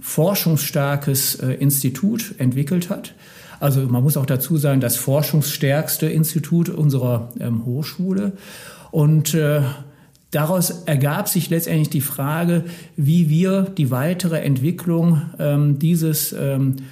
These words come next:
dieses Institutes, wie wir die sicherstellen können. Denn vieles von dem, was gelaufen ist, oder das meiste von dem, was gelaufen ist, äh,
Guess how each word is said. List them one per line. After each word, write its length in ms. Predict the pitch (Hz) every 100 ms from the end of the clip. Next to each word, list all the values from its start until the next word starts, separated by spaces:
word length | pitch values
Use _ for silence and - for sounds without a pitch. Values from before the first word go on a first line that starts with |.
| - - -
dieses 240 | 156 156
Institutes, 680 | 202 156 156 - 185 185 156
wie 80 | 151
wir 80 | 143
die 100 | 139
sicherstellen 720 | 135 226 135 - - 113 110
können. 360 | 113 110 110 113 - - -
Denn 140 | 135
vieles 340 | 127 190 190 -
von 200 | 156 139
dem, 240 | 151 170
was 180 | 151 143
gelaufen 560 | 135 120 139 180 180
ist, 140 | 170 -
oder 120 | 123
das 220 | 113 -
meiste 500 | 107 127 190 190 170
von 300 | 151 - 147
dem, 140 | 143 139
was 180 | 131
gelaufen 460 | - 123 123 143 135
ist, 260 | 143 135 -
äh, 220 | 143